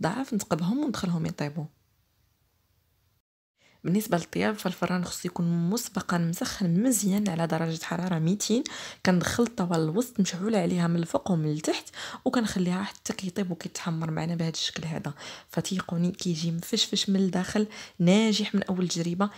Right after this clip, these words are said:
السر هو ان العجينه تكون رخوه، تخلطوها مزيان وتعطيوها الماء الكافي ديالها،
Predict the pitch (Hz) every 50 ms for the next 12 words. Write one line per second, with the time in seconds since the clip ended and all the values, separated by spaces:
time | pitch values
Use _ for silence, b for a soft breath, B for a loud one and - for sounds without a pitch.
0 | B B B - - - - - 208 220 220 214 196 170 156 156 160 - - 180
1 | 175 170 165 156 - - 156 170 196 208 202 185 - - - 175 160 156 180 185
2 | - 185 180 180 202 226 - B B B B B B - - 190 185 180 175 180
3 | 170 170 175 170 160 156 190 208 214 214 - 180 175 - - - 180 170 165 170
4 | 175 175 175 190 202 - - 175 - - - 262 269 254 - 240 190 175 202 196
5 | 180 180 202 233